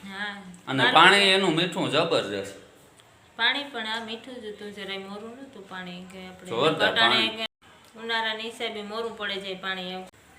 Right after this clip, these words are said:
Speaker 1: પણ પાણી બહુ જ અસલ હતું ને, વાડી અસલ છે ને, આંબા ઉતા.
Speaker 2: હા, ને જબરજસ્ત. ને હવે જો ઈ કહેતા હતા કે હવે આઠ દસ દી પછી આવે ને, તો આમાં માંડવી વવાઈ ગઈ છે. આખી વાડી એને અઠવાડિયામાં તો લગભગ ખેડીને કમ્પ્લીટ કરીને માંડવી વાવી દેવાના.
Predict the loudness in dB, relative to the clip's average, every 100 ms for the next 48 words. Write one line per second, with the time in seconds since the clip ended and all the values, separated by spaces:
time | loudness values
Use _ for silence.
0 | -20 -16 -14 -8 -4 -2 -4 -6 -4 -4
1 | -4 -8 -8 -10 -10 -10 -6 -4 -4 -6
2 | -8 -8 -10 -12 -12 -14 -18 -20 -20 -20
3 | -20 -20 -20 -12 -10 -4 -4 -4 -6 -8
4 | -8 -10 -20 -20 -20 -12 -2 -2 0 -2
5 | 0 0 0 -2 -4 -2 2 2 4 2
6 | 4 6 8 6 6 6 4 6 6 4
7 | 2 0 0 -4 2 4 6 4 2 0
8 | 2 0 2 0 4 4 6 4 0 0
9 | 2 0 0 0 2 4 2 0 -2 -2
10 | 0 2 2 0 0 -2 -2 -6 -10 -16
11 | -20 -20 -4 4 6 6 4 0 0 0
12 | 0 -2 0 -2 -2 -2 -2 -4 -4 -6
13 | -6 -8